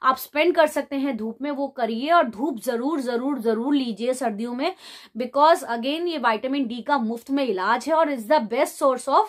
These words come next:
vitamin D। तो यही थी दोस्तों मेरी आज की एक छोटी सी वीडियो। मैं भी धूप बराबर खाती हूँ धूप में, तो आप भी कोशिश करिए, अगर आप टाइम निकाल सकते हैं, अगर आपको विटामिन डी की कमी है। और ये चीज और,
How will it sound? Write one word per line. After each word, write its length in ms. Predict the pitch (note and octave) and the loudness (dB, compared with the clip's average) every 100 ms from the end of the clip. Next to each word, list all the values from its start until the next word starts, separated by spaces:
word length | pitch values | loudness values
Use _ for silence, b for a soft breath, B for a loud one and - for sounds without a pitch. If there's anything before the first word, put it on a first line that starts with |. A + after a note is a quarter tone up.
| - _ _ - A3+ | -2 _ _ -4 -2
vitamin 480 | A3 B3 C4 C#4 | -2 -2 0 0
D। 140 | G#3 G#3 D#3+ _ _ _ _ _ _ _ _ - | 0 -6 -10 _ _ _ _ _ _ _ _ -8
तो 60 | |
यही 300 | B3 A#3+ C#4+ D#4 | -4 2 2 2
थी 80 | |
दोस्तों 320 | C4 B3+ A#3+ C4 | 2 2 0 -4
मेरी 160 | C4 | 0
आज 200 | B3 A3+ | 2 0
की 80 | C#4 | -2
एक 100 | C4+ | -8
छोटी 280 | - B3+ D4+ | -8 -8 -6
सी 160 | C#4+ | -4
वीडियो। 420 | D4+ D4 C4 E4 F#4 | -2 -2 -2 -4 -4
मैं 180 | A3+ A3+ | -2 -2
भी 80 | A#3+ | 0
धूप 180 | C#4+ | -2
बराबर 340 | A#3 B3 A3+ C4 | 0 0 0 -2
खाती 340 | C#4 C4 C#4+ | -4 -4 -2
हूँ 140 | C#4 C#4 | -4 -2
धूप 180 | C#4 A#3 | -4 -4
में, 160 | D#4+ F4 B B - | -6 -8 B B -18
तो 60 | |
आप 260 | - A3 A#3 | -2 2 2
भी 200 | G#3 D4 | 2 -4
कोशिश 360 | C#4 A#3+ D4+ D4 | 0 -2 -2 -2
करिए, 240 | C#4 C4+ | 0 0
अगर 140 | C4 | 2
आप 140 | C#4 C#4 | 0 0
टाइम 200 | A3+ A#3+ | -6 -6
निकाल 320 | B3+ A3+ A3+ | -8 -2 -2
सकते 260 | B3 C4 - | -2 -10 -12
हैं, 140 | B3 | -8
अगर 120 | C4 B3 | -4 0
आपको 240 | A3+ A#3 | -2 0
विटामिन 380 | A3 G#3 B3 A#3 | -2 -2 -8 -6
डी 80 | A3 | -8
की 160 | C4+ | -8
कमी 380 | B3+ B3 A#3 D4 | -8 -4 0 2
है। 300 | A3+ A#3 F#3 B B B | 2 0 -2 B B B
और 200 | C#4+ C4 | 2 4
ये 120 | A#3 C#4 | -2 -2
चीज 300 | - G4 F4+ | 2 4 6
और, 300 | C#4+ G#3 | 4 2